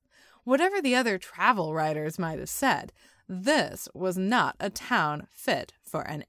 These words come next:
emperor. The spa towns were too important to be regulated by mere doctors. They were a civic affair,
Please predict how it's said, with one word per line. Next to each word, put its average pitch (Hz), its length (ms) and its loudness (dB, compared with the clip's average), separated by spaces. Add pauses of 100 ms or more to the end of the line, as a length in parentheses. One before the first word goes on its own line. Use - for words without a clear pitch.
emperor. - 720 -4 (1800)
The 285 160 0
spa 359 440 2
towns 185 480 -2
were 247 140 -2
too 370 400 4
important 262 640 -2
to 226 100 -6
be 214 140 -2
regulated 175 760 -2
by 165 200 0
mere 175 400 0 (140)
doctors. - 720 -4 (360)
They 285 160 2
were 233 200 0
a 185 100 -2
civic 226 640 0
affair, - 520 -4